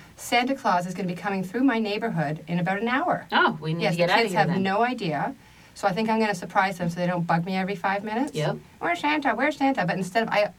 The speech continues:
Speaker 1: never really liked the Santa Claus parade where I had to figure a way to get downtown.
Speaker 2: Don't even get me started.
Speaker 1: Find a place to park. I was always late. Then it was cold. So Santa, instead of people being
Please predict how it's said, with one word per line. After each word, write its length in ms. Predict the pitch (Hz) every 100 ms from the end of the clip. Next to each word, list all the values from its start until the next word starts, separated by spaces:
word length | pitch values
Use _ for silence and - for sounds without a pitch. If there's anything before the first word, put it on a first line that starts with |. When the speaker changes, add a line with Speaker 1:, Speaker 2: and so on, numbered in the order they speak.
| -
Speaker 1:
never 240 | 196 214
really 160 | 294 247
liked 200 | 202 185
the 40 |
Santa 260 | 170 185 175
Claus 220 | 170 165
parade 340 | - 160 156 156
where 80 | 139
I 40 |
had 140 | 151
to 80 | 156
figure 340 | - - 185 180
a 60 |
way 140 | 165 165
to 60 |
get 120 | 160 160
downtown. 600 | 160 151 160 156 143 175
Speaker 2:
Don't 300 | 190 220 220
even 180 | 180 180
get 120 | 170
me 80 | 165
started. 340 | - 190 175
Speaker 1:
Find 160 | 233 262
a 80 |
place 220 | 233 233 226
to 100 | -
park. 560 | - 175 165 165 - - - - - - - - -
I 60 |
was 80 | 196 -
always 380 | 247 262 277 208
late. 560 | 185 170 156 147 - 170 -
Then 360 | 156 185 175 240
it 60 |
was 100 | 240
cold. 640 | 226 - 190 185 170 165 165
So 320 | - 202 185
Santa, 680 | 190 - 233 294 277 208 180 -
instead 380 | 175 185 - 190
of 300 | 180 170 - - -
people 240 | - 262 220
being 440 | 196 175 165 160